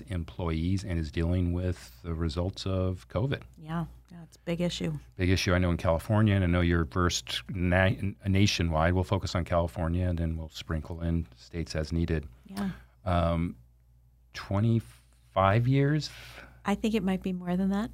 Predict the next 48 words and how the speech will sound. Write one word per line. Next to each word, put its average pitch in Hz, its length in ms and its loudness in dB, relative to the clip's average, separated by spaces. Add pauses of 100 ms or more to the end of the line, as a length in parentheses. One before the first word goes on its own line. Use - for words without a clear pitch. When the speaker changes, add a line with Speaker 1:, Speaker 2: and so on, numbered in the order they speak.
(140)
Speaker 2:
Um, 190 360 -2
I 202 80 0
think 202 220 -2
our 180 160 2
company 180 520 -2
is 175 140 -2 (140)
going 202 420 2
on, 170 460 -2
we're 180 80 -8
gonna 180 180 -12
be 175 100 -4
celebrating 160 760 -2
soon 151 580 -6
our 160 120 -6
thirtieth 156 520 -6
year 78 120 -8
in 78 40 -4
Speaker 1:
Thirtieth. 101 240 2
Speaker 2:
business, - 260 -4
but 180 120 -6
I 180 40 0
think 214 240 0
we're 180 140 0
around 160 300 -2
twenty-seven, 156 580 -6
twenty-eight - 480 -6
right - 200 -16
now. 87 80 -8
I 95 100 0
Speaker 1:
Okay. 107 120 2
Speaker 2:
stopped - 240 4
counting - 360 -4
a 170 60 -8
while - 300 -10
ago. 196 200 -8
<laughs> 175 500 0 (420)
It 285 60 4
was 269 180 8
ruining 254 300 8
my 190 80 6
ability 170 400 2
to 151 100 -2
say 165 140 -4
I 160 40 -2
was 165 120 -4
twenty-nine. 160 640 -2 (640)
So 107 120 -2
Speaker 1:
Yeah. 101 200 4